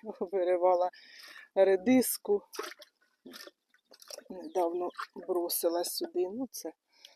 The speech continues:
нехай собі переброжує. І ось цієї літри вистачає на тисячу кубометрів води.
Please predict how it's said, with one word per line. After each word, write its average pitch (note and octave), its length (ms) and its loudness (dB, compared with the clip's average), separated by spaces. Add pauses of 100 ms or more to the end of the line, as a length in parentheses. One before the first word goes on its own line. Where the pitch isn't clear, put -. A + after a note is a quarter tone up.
(140)
нехай E3+ 360 -4
собі - 260 -6
переброжує. E3 880 -2 (720)
І A#3 240 2 (360)
ось A3+ 420 -10 (840)
цієї F3+ 560 0
літри F3 400 0 (600)
вистачає F#3+ 720 4
на E3+ 140 2
тисячу F3+ 680 0 (200)
кубометрів E3+ 720 0
води. D#3 420 0